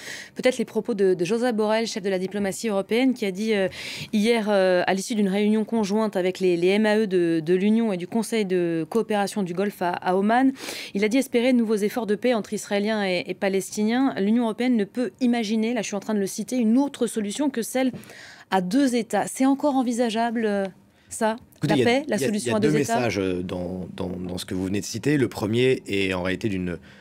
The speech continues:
Speaker 2: logique absolue. Euh, il faut un retour de la diplomatie, rajouter de la, des crimes aux crimes, des morts aux morts,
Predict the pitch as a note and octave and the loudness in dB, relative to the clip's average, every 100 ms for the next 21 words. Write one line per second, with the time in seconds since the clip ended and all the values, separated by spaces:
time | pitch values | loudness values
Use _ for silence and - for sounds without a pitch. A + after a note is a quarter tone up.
0 | - - G#2+ A2 - G#2+ G#2 - A2 C3+ | -12 -4 0 0 -2 -4 -4 -4 -2 -2
1 | D3 - - _ _ G2+ F2+ F2 F2 - | -2 -10 -20 _ _ -4 0 0 -2 -6
2 | G2+ - C#3+ C#3 C3 F#2 F#2 G2+ F#2+ F2+ | -6 -4 0 2 2 0 -4 -2 -2 -2
3 | F2+ G#2 F#2+ F#2+ - B2 C#3+ C#3 - G#2 | -4 -4 -4 -4 -4 0 0 0 -2 -2
4 | G2+ G#2 A2 G#2+ G#2+ - - G2+ G2+ F#2 | 0 0 -2 -2 -2 -8 -14 -6 -2 -2
5 | F#2 F#2 F2+ F#2 F#2+ - - B2 A#2 - | -2 -4 -6 -4 -4 -4 -4 -2 -2 -6
6 | - - G#2+ - B2 A#2 F#2+ F#2+ A2+ A#2 | -18 -8 -6 -4 -2 0 0 0 0 0
7 | F2+ G2+ G2+ A2+ B2 E2+ | -2 -4 -2 0 0 -4